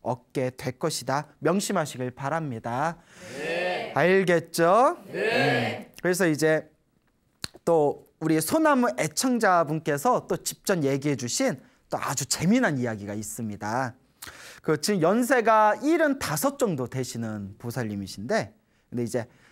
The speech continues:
Speaker 1: 뭐 아들 문제로 이렇게 상담을 하셨어요. 그 약 이십 년, 년 전쯤에 아들이 이제 군대를 갔답니다. 작은 아들이 군대를 갔는데 이십 년, 년 전이면, 이십 몇 년 전이면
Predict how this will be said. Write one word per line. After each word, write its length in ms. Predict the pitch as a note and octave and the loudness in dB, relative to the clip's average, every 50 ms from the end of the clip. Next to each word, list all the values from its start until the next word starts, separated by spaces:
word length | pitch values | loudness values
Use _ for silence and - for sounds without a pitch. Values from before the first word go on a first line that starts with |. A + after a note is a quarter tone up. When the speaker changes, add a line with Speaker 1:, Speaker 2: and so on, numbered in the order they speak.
| _ _ | _ _
Speaker 1:
뭐 180 | - A2 A2+ - - | -8 -8 -8 -6 -4
아들 360 | - B2+ D#3 E3 D#3+ A#3+ B3+ | -2 0 0 2 4 4 4
문제로 380 | G#3+ F3+ D#3+ D#3+ C#3 D3+ C#3 C3+ | 4 4 2 2 0 0 0 0
이렇게 280 | B2+ A#2+ A#2+ B2 - C#3 | 0 0 -2 -2 -4 -6
상담을 480 | B2+ - G#3+ B3+ C4+ A#3+ F#3+ C3+ B2 B2+ | -6 -4 -4 -2 -2 -2 -2 -2 -2 -4
하셨어요. 800 | F3 F#3+ - G3 - - - A2 G#2 G#2+ B2+ E3 G3 F3+ B2+ - _ _ _ - | -4 -4 -4 -6 -8 -8 -8 -8 -6 -4 -2 -2 -2 -2 -6 -8 _ _ _ -2
그 140 | - D#3 D#3+ C#3+ | 0 0 2 2
약 200 | F3 E3 B2+ B2 | 2 0 2 0
이십 340 | F3 A3+ A3+ - - E4+ E4+ | 0 2 2 2 2 2 2
년, 380 | D#4 C#4+ C#4 B3 G3+ E3+ D#3 | 2 2 4 4 2 2 2
년 200 | D3+ D3 C#3+ C#3 | 0 0 -2 -2
전쯤에 840 | - D3 C3+ C#3 - G#3+ A#3 A3+ D#3 C3+ D#3+ G#3+ A#3 F#3 A#2+ G2 G2 - _ _ - _ | -2 -2 -4 -2 -2 -2 -2 0 0 2 2 2 2 0 0 -2 -8 -16 _ _ -20 _
아들이 640 | - - D3+ F3 G3+ F3+ A#3+ F3+ E3 D3 D3+ D#3 D3+ | -4 0 0 2 2 2 2 2 2 2 2 0 0
이제 120 | B2 C#3 C3 | -2 -4 -6
군대를 540 | - - - G3 B3 C#4 D4+ G3+ C#3 B2 | -6 -4 -2 -2 2 2 2 2 0 -2
갔답니다. 600 | - A2 G#2 _ - G#2+ G2+ G2+ G2 - A2 - _ _ - | -6 -8 -12 _ -10 -10 -10 -10 -12 -12 -14 -16 _ _ -12
작은 360 | - - B2 A#2+ D3+ E3 D#3 | -8 -6 -6 -4 -2 0 0
아들이 200 | C3+ A#2+ B2 A#2+ | 0 -2 -2 -6
군대를 380 | - - D3 D#3 D#3+ D#3 A#2+ A2 | -8 -8 -8 -4 -4 -4 -4 -4
갔는데 540 | A2 G2 F#2 F2+ A2 D#3+ A3+ F#3+ A2+ - _ _ _ _ - | -6 -10 -10 -10 -4 0 0 0 0 -2 _ _ _ _ -6
이십 260 | C3+ E3+ D#3+ - C4+ | -4 -2 0 0 2
년, 160 | C4+ C4+ B3 G#3+ | 2 2 2 2
년 160 | F#3+ F3 D#3 | 2 0 0
전이면, 380 | D3 C3 B2+ A#2+ A#2 A#2 A#2 B2 | 0 -2 -2 -2 -2 -4 -4 -2
이십 240 | E3+ F3+ - - F#3 | -2 -2 0 0 0
몇 140 | D3 C3+ C#3 | 0 0 0
년 180 | D#3+ F#3 F#3 E3 | 0 0 0 0
전이면 480 | D3 B2+ A#2 A2+ G#2+ A#2+ C3 D#3 D#3 | -2 -2 -2 -2 -4 -2 0 0 -2